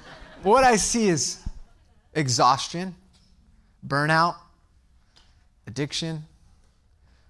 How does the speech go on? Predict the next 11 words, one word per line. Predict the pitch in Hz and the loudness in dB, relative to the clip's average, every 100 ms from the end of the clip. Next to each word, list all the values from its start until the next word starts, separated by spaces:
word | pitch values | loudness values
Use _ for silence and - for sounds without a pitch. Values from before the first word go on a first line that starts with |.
| _ | _
broken | 147 151 156 | -4 -4 -4
relationships, | 143 135 131 139 - 147 - - - _ _ _ - | -6 -6 -8 -12 -12 -14 -12 -14 -14 _ _ _ -8
broken | 135 123 110 | -6 -6 -10
hearts, | 117 123 - - - - _ _ _ _ 123 | -6 -6 -8 -12 -16 -16 _ _ _ _ -6
loneliness, | 131 139 139 135 127 - | -4 -4 -6 -8 -8 -8
isolation, | 120 - 117 113 123 - 123 123 127 _ _ _ _ _ _ | -8 -8 -8 -10 -10 -12 -14 -18 -20 _ _ _ _ _ _
anger | 131 139 147 147 151 | -8 -4 -2 -2 -2
out | 135 123 | -4 -6
of | 113 | -8
control, | 113 - 131 127 127 127 - _ _ _ - _ _ | -12 -12 -14 -12 -14 -16 -20 _ _ _ -20 _ _
hurriedness. | - 123 139 143 139 135 143 139 - - | -14 -4 0 0 -2 -8 -12 -12 -12 -12